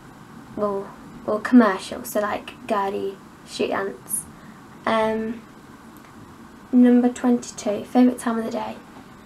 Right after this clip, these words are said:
I don't know, I just like the whole day, basically. Um, twenty-three, my favourite letter in the alphabet, E, because of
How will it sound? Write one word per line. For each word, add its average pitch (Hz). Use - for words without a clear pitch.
I 226
don't 220
know, 196
I 196
just 226
like 220
the 233
whole 208
day, 196
basically. 202
Um, 240
twenty-three, 262
my 240
favourite 269
letter 233
in 233
the 208
alphabet, 214
E, 196
because -
of -